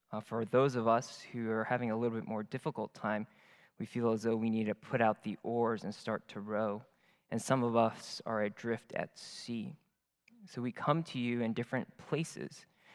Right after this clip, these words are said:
Yet you say in your word that blessed is the man who delights in your word, uh, the one who meditates on it day and night. And he's like a tree planted by streams of water which bears its fruit in season.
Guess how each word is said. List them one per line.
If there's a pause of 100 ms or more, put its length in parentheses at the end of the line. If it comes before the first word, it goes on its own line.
(320)
Yet
you
say
in
your
word
that
blessed
is
the
man (320)
who
delights (100)
in
your
word, (500)
uh,
the
one
who
meditates
on
it (1080)
day
and
night.
And
he's
like
a
tree
planted
by
streams
of
water
which
bears
its (160)
fruit (140)
in
season.